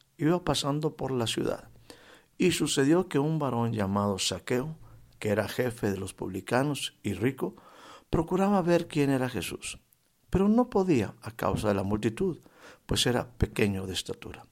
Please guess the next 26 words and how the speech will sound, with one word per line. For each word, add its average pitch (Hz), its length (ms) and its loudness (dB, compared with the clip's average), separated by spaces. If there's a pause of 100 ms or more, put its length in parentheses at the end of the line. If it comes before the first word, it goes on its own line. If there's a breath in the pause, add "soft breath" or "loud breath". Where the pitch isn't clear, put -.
(360)
Y - 120 -16
corriendo 107 600 -2 (380 soft breath)
delante, 110 720 -2 (240 loud breath)
subió 165 600 2
a - 100 -2
un 147 240 0
árbol 156 340 0
sicómoro 135 720 -4 (360 loud breath)
para 98 220 0
verle, 95 440 -2 (560 soft breath)
porque - 440 0
había 156 640 -2 (680)
de 104 100 -6
pasar 117 500 0 (140)
Jesús - 460 0
por 98 200 -4
ahí. - 220 -8 (640 loud breath)
Cuando 139 420 0
Jesús 208 400 -2
llegó 170 420 2
a 87 140 -4
aquel 98 300 -6
lugar, 160 400 0 (400 soft breath)
mirando 139 680 2
hacia 165 240 0
arriba, 107 380 -4